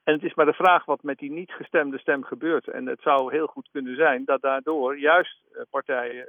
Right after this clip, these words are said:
misschien, eh, groter worden die, waar je helemaal niet op had willen stemmen. Dus niet stemmen en ook proteststemmen, eh, hebben, eh, een averechts effect, want je bereikt niet wat je wil bereiken. Ik denk juist door je stem uit te brengen,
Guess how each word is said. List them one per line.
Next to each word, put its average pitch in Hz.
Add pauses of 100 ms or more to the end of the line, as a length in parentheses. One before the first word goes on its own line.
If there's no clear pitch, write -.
(100)
misschien, 123
eh, 120
groter 156
worden 113
die, 131 (300)
waar 156
je 131
helemaal 160
niet 214
op 151
had 135
willen 120
stemmen. 113
Dus 147 (300)
niet 226
stemmen 220
en 160
ook 185
proteststemmen, 208 (400)
eh, 147
hebben, 175 (100)
eh, -
een 143
averechts 190
effect, 180
want 156
je 151
bereikt 170
niet 165
wat 165
je 151
wil 143
bereiken. 135
Ik 147
denk 165
juist 170
door 151
je 131
stem 185
uit 156
te 139
brengen, 135